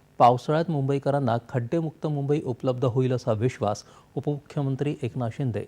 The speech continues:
यांनी व्यक्त केला आहे. त्यांनी आज मुंबईतल्या रस्ते काँक्रिटीकरणाची पाहणी केली, तेव्हा ते बोलत होते.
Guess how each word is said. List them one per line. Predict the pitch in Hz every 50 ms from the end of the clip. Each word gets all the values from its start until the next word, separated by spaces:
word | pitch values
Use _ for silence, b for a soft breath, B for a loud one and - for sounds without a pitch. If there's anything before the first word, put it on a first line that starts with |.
| -
यांनी | 120 117 120 123 127 127 - - -
व्यक्त | 120 113 113 - - - 107 -
केला | 120 110 110
आहे. | 101 - 117 - - - B B B B B B B -
त्यांनी | 143 131 131 131
आज | 127 120
मुंबईतल्या | 131 127 123 123 127 123 - 143 135 135 131
रस्ते | 120 107 - - 156 143
काँक्रिटीकरणाची | - 135 120 117 - 135 135 127 135 131 - 135 123 120 123 123 - - 123
पाहणी | - - 107 101 131 135 143
केली, | 127 - 143 143 165 b b b b b b -
तेव्हा | 147 131 110 123 147 -
ते | 156
बोलत | 156 143 113 104 104 101
होते. | - 120 110 - 110